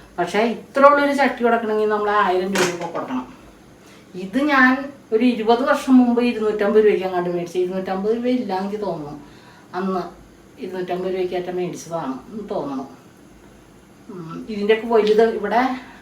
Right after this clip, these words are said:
അമ്മയൊക്കെ ഉള്ള കാലത്തൊക്കെ ഇവർ കൽച്ചട്ടിയിലാണ് വെച്ചിരുന്നത്. അപ്പോൾ അത് വലുത്, വലുതെന്ന് വെച്ചാൽ ഇത്ര പൊക്കമുള്ള കൽച്ചട്ടികളൊക്കെ ഇവിടെ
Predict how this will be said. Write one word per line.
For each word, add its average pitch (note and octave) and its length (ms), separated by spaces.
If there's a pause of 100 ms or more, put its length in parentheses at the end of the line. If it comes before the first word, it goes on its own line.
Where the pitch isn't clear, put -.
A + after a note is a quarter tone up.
(140)
അമ്മയൊക്കെ A3+ 520
ഉള്ള A3+ 120 (120)
കാലത്തൊക്കെ A3 500 (100)
ഇവർ G#3+ 120 (120)
കൽച്ചട്ടിയിലാണ് G#3+ 580
വെച്ചിരുന്നത്. D#3 380 (520)
അപ്പോൾ F#3 160
അത് A#3+ 100 (100)
വലുത്, F#3+ 360 (200)
വലുതെന്ന് F3+ 300
വെച്ചാൽ C#4 260
ഇത്ര - 180 (120)
പൊക്കമുള്ള A#3+ 400 (220)
കൽച്ചട്ടികളൊക്കെ G3+ 720
ഇവിടെ A3 140